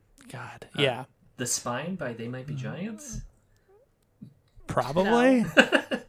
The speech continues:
Speaker 1: I had a, I had a friend
Speaker 2: That's
Speaker 1: who
Speaker 2: all I
Speaker 1: was
Speaker 2: got.
Speaker 1: huge into They Might Be Giants, so,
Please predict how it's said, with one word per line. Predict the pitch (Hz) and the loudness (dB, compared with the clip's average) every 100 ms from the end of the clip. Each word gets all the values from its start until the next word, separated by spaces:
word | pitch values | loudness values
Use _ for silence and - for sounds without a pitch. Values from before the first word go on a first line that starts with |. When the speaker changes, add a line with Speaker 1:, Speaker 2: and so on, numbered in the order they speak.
| _ - - _ - _ - | _ -20 -20 _ -20 _ 0
Speaker 1:
I | 160 | 2
had | 220 | 4
a, | 190 - | 2 6
I | |
had | 202 196 | 6 6
a | |
friend | 185 175 | 6 6
Speaker 2:
That's | 160 147 | 4 2
Speaker 1:
who | |
Speaker 2:
all | |
I | 123 | -2
Speaker 1:
was | - | -8
Speaker 2:
got. | |
Speaker 1:
huge | - 190 170 156 | -6 2 4 4
into | 151 | 2
They | 147 143 | 0 0
Might | 139 | 0
Be | 139 | -4
Giants, | 135 135 131 135 - - | -4 -4 -4 -10 -12 -10
so, | - 135 127 123 | 0 2 4 0